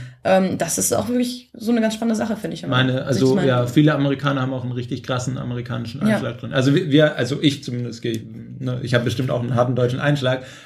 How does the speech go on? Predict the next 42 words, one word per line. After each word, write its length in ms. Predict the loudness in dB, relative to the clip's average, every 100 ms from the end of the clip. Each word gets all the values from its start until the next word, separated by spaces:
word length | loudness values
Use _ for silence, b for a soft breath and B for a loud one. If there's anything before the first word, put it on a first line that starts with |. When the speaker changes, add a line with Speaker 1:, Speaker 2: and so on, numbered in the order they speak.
| -2
Speaker 2:
aber 280 | 2 2
du 140 | 4 6
hörst 220 | 6 6
halt 140 | 2 2
bei 240 | 2 2
den 160 | 0 -2
Amerikanern 480 | -2 0 0 2
dann 100 | 2
doch 180 | 2 0
oft 200 | -2 -2
einfach 320 | 0 0 0
wirklich 220 | 0 0 0
diese 280 | -2 0
Vokale 480 | -2 -2 0 2 2
raus, 380 | 0 -2 -4 -10 -2
Speaker 1:
Mhm. 400 | 2 4 2 -2
Speaker 2:
dass 160 | -2 0
die 80 | 0
die 100 | 0
Vokale 380 | -2 2 2 2
einfach 220 | -2 -2
sehr 160 | 0 0
englisch 240 | 0 -2
aussprechen. 480 | -2 -4 -4 -4 -2
Und, 260 | -4 -6 -6
ähm, 340 | -6 -6 -10 B B B
das 180 | 4 4
ist 140 | 4
jetzt 160 | 4 4
auch 120 | 4
meine 180 | 4 2
Kritik, 320 | 2 0 0
zu 80 | -2
der 140 | 0
ich 100 | -2
vorhin 220 | 2 2
noch 160 | 2 -2
kommen 180 | -2 -2
wollte, 240 | -4 -6
falls 180 | -6 -6
ich 120 | -8
darf. 300 | -6 -6 -8